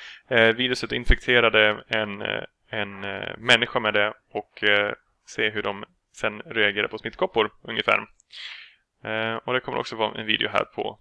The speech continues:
Så här visar hur vaccin fungerar, så den får ni också titta på. Och sen ska vi,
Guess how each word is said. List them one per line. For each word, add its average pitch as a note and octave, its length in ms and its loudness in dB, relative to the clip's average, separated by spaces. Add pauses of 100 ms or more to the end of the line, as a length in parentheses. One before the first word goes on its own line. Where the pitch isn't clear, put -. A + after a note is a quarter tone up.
(140)
Så - 120 -10
här A2+ 140 2
visar A#2 420 -4
hur A2 240 -2
vaccin A#2 380 -4
fungerar, B2 380 -2
så - 120 -12
den - 80 -10
får B2 80 -10
ni - 60 -6
också - 200 -10
titta - 240 -6
på. G#2+ 360 -4
Och A2 120 -6
sen G#2 300 -4 (200)
ska - 260 -2
vi, A2+ 380 -4